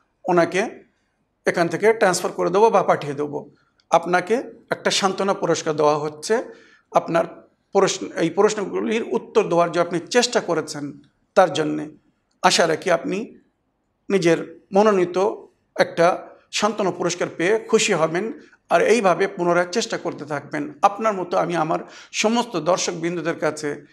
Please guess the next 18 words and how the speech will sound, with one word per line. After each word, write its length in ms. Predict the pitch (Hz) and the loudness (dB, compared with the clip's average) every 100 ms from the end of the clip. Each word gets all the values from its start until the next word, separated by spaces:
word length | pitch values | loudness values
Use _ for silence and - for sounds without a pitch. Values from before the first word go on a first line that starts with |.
| _ _ - | _ _ 2
ভাই 180 | 180 208 | 2 2
বোনদের 280 | 196 185 | 0 -2
কাছে 280 | 175 160 180 - | -2 -4 -6 -4
অনুরোধ 440 | 202 262 254 180 - | 0 2 4 2 2
করছি, 600 | 180 - - 147 117 - _ _ _ _ _ _ _ - | -2 -2 -6 -6 -10 -16 _ _ _ _ _ _ _ 4
এরকম 380 | 220 254 240 | 4 4 0
সুযোগ 340 | 214 - 190 202 | 0 0 0 0
কখনো 340 | 196 - 208 202 | -2 -4 -2 -2
হারাবেন 420 | 170 180 170 156 | 2 2 2 -2
না, 260 | 151 143 151 _ _ _ | -6 -8 -14 _ _ _
চেষ্টা 320 | - 269 - 233 | 0 0 2 0
করবেন। 540 | 180 160 147 143 - - _ _ _ _ | 0 -2 -4 -6 -10 -18 _ _ _ _
যেমন 240 | 185 196 196 | 2 4 4
আমার 240 | 175 170 | 2 2
বোন 460 | 175 175 185 180 - | 0 -2 -2 -4 -6
টুম্পা 240 | 175 185 | 0 2
খাতুন, 540 | 175 156 180 220 - - _ _ _ | 2 0 -2 -6 -8 -18 _ _ _
উনি 420 | 170 180 220 302 | 0 0 0 -4